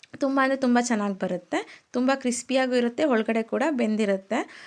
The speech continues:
So, ನೆಕ್ಸ್ಟ್ ಇದೆಲ್ಲ ಮಾಡ್ಕೊಂಡಾದ್ಮೇಲೆ ಮತ್ತೆ ಬಾಣಲಿನ ಇಟ್ಕೊಂಡು ಫ್ರೈ ಮಾಡ್ಲಿಕ್ಕೋಸ್ಕರ ಅದು ಎಣ್ಣೆಗೆ ಬಿಸಿ ಇಟ್ಕೊಂಡು ಜೀರಿಗೆ ನಮಗಿಷ್ಟ ಅಂತ ಹಾಕ್ಕೊಳ್ತಾ ಇದೀವಿ.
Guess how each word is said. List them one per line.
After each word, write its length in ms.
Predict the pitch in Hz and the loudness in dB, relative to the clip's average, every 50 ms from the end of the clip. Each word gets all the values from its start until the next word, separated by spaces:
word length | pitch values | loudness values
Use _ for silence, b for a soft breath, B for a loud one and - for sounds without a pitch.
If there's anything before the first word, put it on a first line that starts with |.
| B B - | B B -4
So, 100 | - 320 330 | -2 0 2
ನೆಕ್ಸ್ಟ್ 280 | 320 302 302 - - | 2 0 0 -2 -2
ಇದೆಲ್ಲ 240 | 277 269 254 254 262 | 0 2 2 2 2
ಮಾಡ್ಕೊಂಡಾದ್ಮೇಲೆ 800 | 262 247 233 220 233 226 220 220 214 208 202 202 208 208 254 370 392 269 254 254 - | 2 2 0 0 0 -2 -2 -2 -2 -2 -2 -4 -4 -2 -2 -4 -4 -6 -8 -8 -6
ಮತ್ತೆ 300 | 240 220 - - - 214 | -6 -6 -6 -6 -6 -4
ಬಾಣಲಿನ 480 | 208 208 208 202 202 202 208 208 214 208 202 208 | -4 -2 -2 -2 -2 -2 -2 -2 -2 -2 -2 -4
ಇಟ್ಕೊಂಡು 520 | 196 - - - - 196 196 196 208 294 440 523 523 B B B B B B | -6 -6 -10 -10 -6 -4 -2 -2 0 2 2 0 0 B B B B B B
ಫ್ರೈ 220 | - - 214 208 220 | -4 -2 0 0 2
ಮಾಡ್ಲಿಕ್ಕೋಸ್ಕರ 680 | 220 208 202 196 202 196 - 202 196 - - 226 240 285 285 - - _ _ _ - - - - - | 0 0 0 -2 -2 -4 -4 -4 -6 -4 -4 -4 -4 -4 -4 -6 -12 _ _ _ -16 -16 -16 -8 -4
ಅದು 220 | - 220 220 208 - 208 214 | -2 -2 -2 -2 -4 -4 -4
ಎಣ್ಣೆಗೆ 300 | 214 208 220 214 214 214 208 | -2 -2 0 -2 -2 -2 -4
ಬಿಸಿ 200 | 208 202 - 214 | -6 -4 -2 -4
ಇಟ್ಕೊಂಡು 320 | 202 202 - - 220 269 349 294 233 | -4 -4 -4 -4 -4 -2 -2 -2 -2
ಜೀರಿಗೆ 380 | - 262 285 277 277 247 320 339 | 0 0 0 0 0 -2 -2 -2
ನಮಗಿಷ್ಟ 480 | 302 226 214 240 262 247 262 254 - 240 | 0 0 0 0 0 0 -2 -4 -2 -2
ಅಂತ 160 | 226 226 226 233 | -2 0 0 0
ಹಾಕ್ಕೊಳ್ತಾ 420 | 214 208 214 - 196 196 196 196 | -2 -2 0 -2 -2 0 0 -2
ಇದೀವಿ. 200 | 208 302 415 | -2 0 0